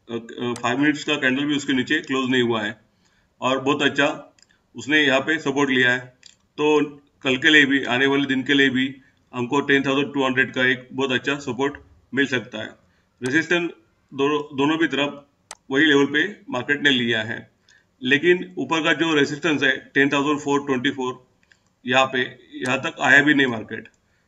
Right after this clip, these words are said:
अगर कल आपको तेजी करनी है तो इसके ऊपर अगर market sustain होता है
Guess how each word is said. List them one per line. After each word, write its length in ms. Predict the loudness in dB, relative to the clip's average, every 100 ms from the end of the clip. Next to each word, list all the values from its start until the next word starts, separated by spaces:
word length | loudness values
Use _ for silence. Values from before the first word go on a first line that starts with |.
| _
अगर 260 | -6 -4 -4
कल 220 | -2 0
आपको 200 | 0 -2
तेजी 300 | 0 2 2
करनी 260 | 2 2 2
है 200 | 0 -6 -12
तो 80 | -6
इसके 280 | -6 -2 -2
ऊपर 380 | 0 -4 -4 -6
अगर 180 | -4
market 320 | -2 -2 -4 -6
sustain 320 | -8 -4 -2
होता 300 | -2 -2 -4
है 160 | -4